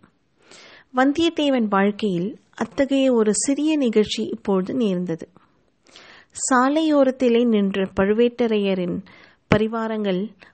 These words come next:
போவதை வந்தியத்தேவன் பார்த்து கொண்டிருந்தான் அல்லவா? அவன் நின்ற இடத்துக்கு சற்று தூரத்திலேயே அவனுடைய குதிரை நின்று கொண்டிருந்தது. பழுவேட்டரையரின் ஆட்களே-, ஆட்களிலே கடைசியாக சென்ற சிலரின் பார்வை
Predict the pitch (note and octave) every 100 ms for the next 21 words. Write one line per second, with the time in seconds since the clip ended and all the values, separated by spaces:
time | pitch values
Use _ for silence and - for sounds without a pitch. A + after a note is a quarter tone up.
0 | _ - A#3 A#3 A3 G3+ G3 G#3 A#3+ A#3
1 | G#3+ G3+ G3+ G3 - A#3+ A#3 A3 A#3 A3+
2 | A3+ A3+ A3+ A3 G#3+ A3 A3 - _ _
3 | _ _ - - - G#3 G#3+ G#3 G#3+ B3
4 | C#4 D4 A3+ A3+ A3+ A#3+ - B3 A#3 A3+
5 | - G#3+ F#3+ G3 A#3 A#3 A#3 G3+ F#3 F3
6 | F#3 - _ _ - A3 A#3+ A#3 A3 G#3
7 | - A3 G#3 G3+ B3 A3+ A3 A#3+ G#3+ F3+
8 | E3+ E3 D#3+ - _ _ _ _ _ _
9 | _ _ - _ _ _ _ - C#4 D#4+
10 | E4 D#4+ D#4 D4 C4 A#3 G#3+ G3+ - G#3
11 | G#3 - A#3 G#3 G3 - _ _ G#3+ A3
12 | - A#3+ G#3+ F3 F3 G3 _ _ _ A3+
13 | A#3+ C4 D4 D4 C#4+ D4+ D4 A#3+ G#3 G3+
14 | - G#3+ G3 G3 G3+ G3 G3+ F#3+ F#3